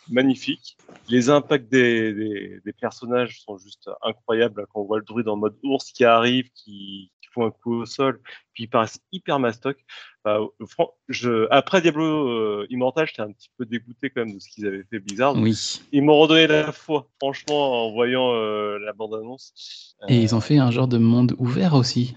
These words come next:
Speaker 2: Euh, c'est une première dans les mondes de Diablo, ça.
Speaker 1: Oui, bah, euh, non, maintenant non, puisque
Speaker 2: Oui.
Speaker 1: Diablo Immortal,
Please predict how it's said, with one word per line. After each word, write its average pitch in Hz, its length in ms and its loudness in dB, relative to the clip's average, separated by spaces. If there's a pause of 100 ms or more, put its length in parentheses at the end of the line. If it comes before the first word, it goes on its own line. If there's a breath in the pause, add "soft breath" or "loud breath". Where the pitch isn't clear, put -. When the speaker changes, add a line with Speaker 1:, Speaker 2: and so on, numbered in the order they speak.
(140)
Speaker 2:
Euh, 110 200 -2
c'est - 200 -4
une 107 100 2
première 165 320 2
dans 135 100 6
les 127 100 2
mondes 123 160 2
de 123 80 0
Diablo, 120 340 0
ça. 117 220 -10 (120)
Speaker 1:
Oui, 160 440 0
bah, 110 340 4
euh, 107 80 2
non, 139 320 0
maintenant 110 360 -2
non, 135 180 -4
puisque - 200 -12
Speaker 2:
Oui. 107 160 -2
Speaker 1:
Diablo 107 220 0
Immortal, 117 420 0